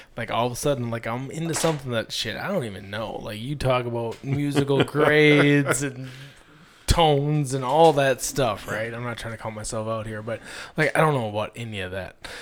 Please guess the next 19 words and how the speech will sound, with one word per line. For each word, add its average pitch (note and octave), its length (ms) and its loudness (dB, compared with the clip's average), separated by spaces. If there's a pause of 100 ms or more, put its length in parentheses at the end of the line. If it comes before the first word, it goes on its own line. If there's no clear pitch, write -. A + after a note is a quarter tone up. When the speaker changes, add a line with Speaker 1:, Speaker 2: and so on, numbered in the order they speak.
(880)
Speaker 1:
I C#3+ 60 4
mean, C#3 140 4
I B2+ 120 4
just E3+ 220 4
know, B2+ 260 4
like, A#2 540 -4
hey, B2+ 460 -8
like, A2+ 220 -8
something's D#3 500 -2
cool C3+ 540 2
is G2+ 120 -8
happening D#3+ 560 -2
here, E3+ 320 -2
and A#2+ 160 -2
that's, A2 240 -4
like, A2 200 -4
what A2+ 120 -6
I'm A2 120 -4
into. A#2 380 -6